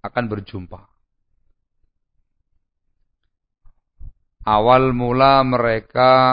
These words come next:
sah sebagai pasutri, membina mahligai rumah tangga.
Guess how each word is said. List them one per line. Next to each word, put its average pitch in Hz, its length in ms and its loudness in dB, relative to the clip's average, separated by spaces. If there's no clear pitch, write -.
sah - 640 -4
sebagai 104 640 -6
pasutri, 104 960 -8
membina 107 880 -4
mahligai 107 880 -8
rumah 101 320 -10
tangga. 98 640 -12